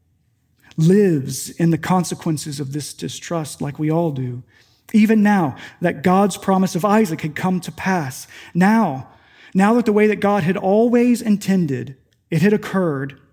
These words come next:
and Sarah no longer needed her shoddy backup plan.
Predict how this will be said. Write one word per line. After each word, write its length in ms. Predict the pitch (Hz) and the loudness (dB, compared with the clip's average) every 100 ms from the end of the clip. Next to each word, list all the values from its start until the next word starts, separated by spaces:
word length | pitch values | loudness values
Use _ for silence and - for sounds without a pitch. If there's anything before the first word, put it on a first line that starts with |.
| _ | _
and 160 | 160 | -4
Sarah 300 | 156 190 208 | -2 2 4
no 220 | 196 196 196 | 4 4 4
longer 340 | 190 190 180 | 2 0 0
needed 400 | 165 170 160 156 | 0 2 2 -2
her 160 | - 156 | -4 -6
shoddy 460 | - 151 147 151 | -4 -2 0 -2
backup 680 | 135 - 135 135 - - - | -4 -2 -2 -2 -6 -10 -16
plan. 600 | - 78 71 76 80 156 | -12 -8 -6 -6 -8 -10